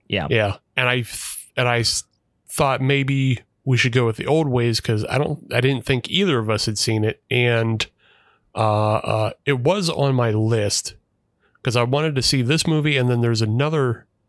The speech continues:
Speaker 2: uh, kinda like, uh, old, kinda, kinda old Mexican folklore themed film that I
Speaker 1: Mm-hmm.
Speaker 2: saw called, uh, No One, uh, I believe it's called No One Gets Out Alive.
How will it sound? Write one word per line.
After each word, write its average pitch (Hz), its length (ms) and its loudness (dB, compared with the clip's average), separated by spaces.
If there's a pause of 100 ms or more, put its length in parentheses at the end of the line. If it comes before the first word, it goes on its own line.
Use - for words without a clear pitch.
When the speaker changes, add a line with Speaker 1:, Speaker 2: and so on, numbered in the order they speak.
(520)
Speaker 2:
uh, 107 260 2
kinda 120 220 0
like, 110 360 -2 (580)
uh, 107 320 0 (380)
old, 127 760 0
kinda, 113 520 0
kinda 139 200 0
old 135 380 2 (400)
Mexican 131 540 0
folklore 139 600 0
themed 135 600 0 (220)
film 139 400 0
that 127 120 4
I 123 100 4
Speaker 1:
Mm-hmm. 107 100 2
Speaker 2:
saw 135 260 2
called, 120 460 0
uh, 107 340 0
No 120 160 2
One, 123 320 0 (960)
uh, 117 260 2
I - 40 0
believe 123 260 0
it's 127 120 -6
called 127 200 0
No 127 160 2
One 123 180 2
Gets 120 200 -2
Out 113 160 2
Alive. 104 420 -2